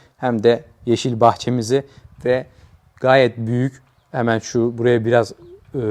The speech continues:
birkaç adım ileride bir havuzumuz var. Onu da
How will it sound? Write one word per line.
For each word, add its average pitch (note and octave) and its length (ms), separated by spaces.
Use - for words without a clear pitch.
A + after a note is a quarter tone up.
birkaç B2 260
adım A2 200
ileride B2+ 480
bir A#2+ 60
havuzumuz A#2+ 540
var. C3+ 180
Onu B2 240
da B2+ 200